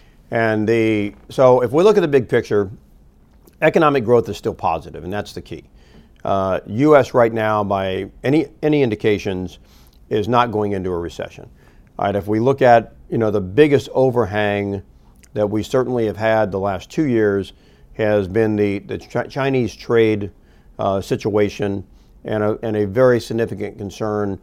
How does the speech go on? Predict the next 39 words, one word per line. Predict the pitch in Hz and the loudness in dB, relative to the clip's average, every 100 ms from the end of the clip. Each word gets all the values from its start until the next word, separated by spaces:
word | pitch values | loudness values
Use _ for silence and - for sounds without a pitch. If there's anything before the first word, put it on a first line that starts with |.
| - - - _ | -16 -20 -20 _
that | 113 104 - | -4 -4 0
that | 120 117 | 2 2
was | 113 101 | 2 -2
going | 110 107 | -2 -2
to | 101 98 | -2 -4
accelerate | 92 - 127 117 107 104 | -6 -2 2 4 4 4
into | 95 107 | 0 -2
a | 95 | -4
full-blown | - 113 98 95 | 0 -2 0 -4
trade | 90 151 143 | -2 0 0
war. | 127 123 120 110 - - - - - - | 0 2 2 0 -4 -20 -20 -20 -14 -4
Uh, | 104 104 101 98 | 0 0 0 -2
that | 95 113 | 2 2
would | 110 | 2
have | 104 107 104 107 | 0 0 0 -6
significant | - 117 131 117 113 98 | -6 -2 0 -2 -6 -6
contagion, | 98 95 110 98 104 98 90 - _ _ _ - | -8 -2 0 0 -2 -2 -6 -14 _ _ _ -8
uh, | 95 92 92 | -4 -4 -4
throughout | - 107 98 | -2 -2 -2
the | 95 | -4
world | 107 123 120 110 107 | 2 4 6 4 2
and | 98 95 95 | -2 -4 -6
have | 101 95 | -6 -6
a | |
significant | - 117 107 107 | -4 -4 -2 -4
impact | 104 95 101 101 | -4 -2 -4 -4
on | 95 | -6
U | 98 | -6
S | 92 | -6
corporate | - 95 87 | -6 -8 -8
earnings. | 87 80 - _ - - - | -10 -12 -18 _ -20 -20 -18
So | - 127 | 2 4
what | 123 | 4
we're | 127 | 2
seeing | 117 170 156 | 2 2 4
is | 131 113 | 2 2
that, | 117 92 - | 0 -2 -10
number | 123 120 | -4 -2
one | 120 139 131 127 | 2 2 2 0